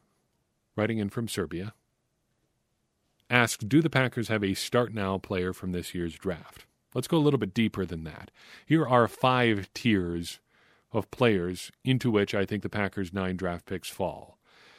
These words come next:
Tier one is day one starters, and I think they've got a clear-cut guy that falls into this category. It's Josh Myers. The Packers need a center. He is one. They could do something different.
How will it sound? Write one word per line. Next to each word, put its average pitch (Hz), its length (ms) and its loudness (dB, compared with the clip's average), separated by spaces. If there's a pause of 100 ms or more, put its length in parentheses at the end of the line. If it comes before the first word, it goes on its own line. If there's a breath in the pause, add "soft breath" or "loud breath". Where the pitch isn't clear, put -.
(240 soft breath)
Tier 180 140 6
one 147 260 4
is 113 300 0
day 110 200 6
one 101 260 2
starters, 87 400 -8
and 95 120 -8
I 92 60 -6
think 131 160 -2
they've 113 140 0
got 107 140 0
a 95 60 -2
clear-cut 113 920 -2
guy 82 460 -6 (1200)
that 110 160 2
falls 107 300 2
into 95 160 0
this 95 160 -2
category. 87 460 -8
It's - 120 -16
Josh 95 320 0
Myers. 82 480 -10
The - 60 -8
Packers 110 340 -2
need 135 160 2
a 131 60 0
center. 131 360 0 (220)
He 156 220 2
is 113 180 4
one. 85 240 -10 (1080 soft breath)
They 131 280 8
could 147 240 2
do 143 100 4
something 127 380 0
different. 120 360 2